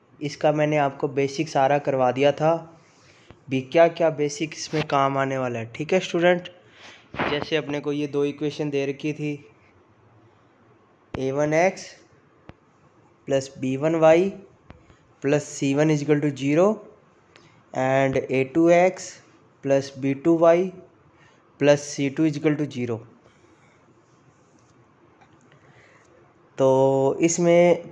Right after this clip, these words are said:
सबसे पहले अपने क्या रेशियो निकालते थे,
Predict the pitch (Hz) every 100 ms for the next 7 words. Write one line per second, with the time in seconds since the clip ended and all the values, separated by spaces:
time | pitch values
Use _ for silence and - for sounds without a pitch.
0 | - - 170 175 170 165 165 165 165 165
1 | 165 151 165 170 180 156 160 156 160 165
2 | 170